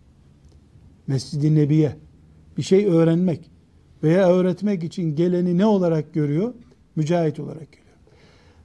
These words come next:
Bunun dışında bir maksatla gelen, namaz kılmak için veya vaaz dinlemek, işte vakit geçirmek için, akşama daha var, evde de canı sıkıldı diye mescide gelen,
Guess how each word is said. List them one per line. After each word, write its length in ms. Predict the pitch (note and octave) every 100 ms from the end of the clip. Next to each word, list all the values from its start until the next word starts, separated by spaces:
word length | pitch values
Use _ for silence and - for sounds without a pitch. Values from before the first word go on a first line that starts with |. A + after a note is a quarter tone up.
| _ -
Bunun 400 | G#3 D#4 D#4+ C#4
dışında 520 | B3 B3+ C4 C#4+ D4+
bir 100 | C4+
maksatla 640 | A#3 A3+ - G#3 D#3+ F3
gelen, 320 | D3 C3+ B2 G2 - _ _ _ _ _ _ _ -
namaz 340 | G3 E3 -
kılmak 340 | D#3 A#2 G#2+ -
için 220 | _ _ _ _ _ _ _ _ _ _ _ _ _ - _ _ _ -
veya 240 | D#3+ C#3 E3
vaaz 340 | D#3+ D#3+ D3
dinlemek, 460 | C#3 C3 A#2+ A2+ -
işte 420 | - B3+ C#4 C4
vakit 320 | B3+ F3 -
geçirmek 440 | C#3 - C3 A#2
için, 140 | - A3
akşama 420 | G3+ G#3 F#3 F3
daha 220 | F3+ E3
var, 180 | E3+ E3+ - - _ _ _ -
evde 340 | F#3 F3 E3+
de 140 | D#3+ D3
canı 240 | D#3+ D#3+
sıkıldı 500 | - C3 C#3+ C3 C3+
diye 180 | C#3+ D#3
mescide 440 | D3+ D3 D#3 D3
gelen, 360 | C3+ C#3+ A3